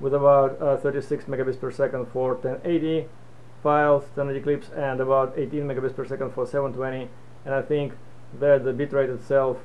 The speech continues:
is, uh, uh, quite sensible. Uh, I would like to say that this camera doesn't have dedicated video mode.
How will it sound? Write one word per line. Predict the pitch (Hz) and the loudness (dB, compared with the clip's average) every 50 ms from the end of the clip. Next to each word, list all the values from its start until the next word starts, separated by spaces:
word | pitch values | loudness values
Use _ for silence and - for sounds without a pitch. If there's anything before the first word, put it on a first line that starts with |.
| - | -8
is, | - 151 139 131 123 127 | -6 -4 -2 -2 0 0
uh, | 127 127 127 127 127 120 120 117 - - - - - - - - - - - - - - - - | 2 4 4 4 2 2 -2 -4 -10 -16 -16 -16 -16 -16 -16 -16 -16 -16 -16 -16 -16 -16 -12 -8
uh, | 143 131 131 127 127 123 | -6 -4 0 0 0 0
quite | - 143 139 135 135 | 4 4 4 4 4
sensible. | - 147 151 151 147 147 156 156 156 160 151 - - - - - - - - - - - - - - - | 0 -2 0 2 4 4 6 6 6 4 2 -2 -10 -14 -14 -14 -16 -16 -16 -16 -16 -16 -16 -14 -10 -6
Uh, | - 135 135 139 139 139 - | -2 0 2 2 2 2 6
I | 160 165 | 6 8
would | 170 170 165 160 165 - - - 175 | 8 8 6 4 2 -4 -14 -8 0
like | 156 156 156 151 151 | 4 4 4 4 2
to | 156 | -4
say | - - 165 160 156 | 0 4 6 6 6
that | 151 147 143 | 6 4 2
this | 151 - | 0 -2
camera | - 165 160 156 151 147 | 0 0 2 2 2 4
doesn't | 143 156 147 143 147 127 | 6 6 6 4 2 0
have | - 156 147 139 | 2 2 2 2
dedicated | 143 139 135 139 156 151 139 139 | 2 -2 2 4 4 4 6 4
video | 165 175 160 147 139 | 4 4 6 6 4
mode. | 131 120 113 110 - - | 2 0 -2 -2 -4 -8